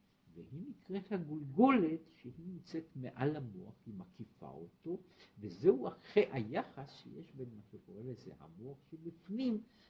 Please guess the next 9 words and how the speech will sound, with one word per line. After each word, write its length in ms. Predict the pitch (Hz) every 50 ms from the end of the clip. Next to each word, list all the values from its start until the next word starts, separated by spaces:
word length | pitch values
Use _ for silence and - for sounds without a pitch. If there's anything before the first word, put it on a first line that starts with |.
| _ 120
והגולגולת 1120 | 117 143 135 - - 127 123 - 127 127 123 113 113 123 180 240 247 233 190 156 131 -
שהיא 480 | - - - - 90 85 - 143 165 185
מבטאה, 680 | 180 143 110 101 104 101 - - - 160 160 143 113 - - - _ _ _ _ _ _ _ -
בס-, 200 | - - - - - -
ב-, 60 | 87 69 64 64 - - - _ _ - - -
כמו 100 | 107 127
שיש 360 | - - 98 87 98 - - -
בספרי 420 | 123 - - - - - 139 131 131
הקבלה, 720 | 131 135 - - 190 185 202 208 220 240 262 247 214 190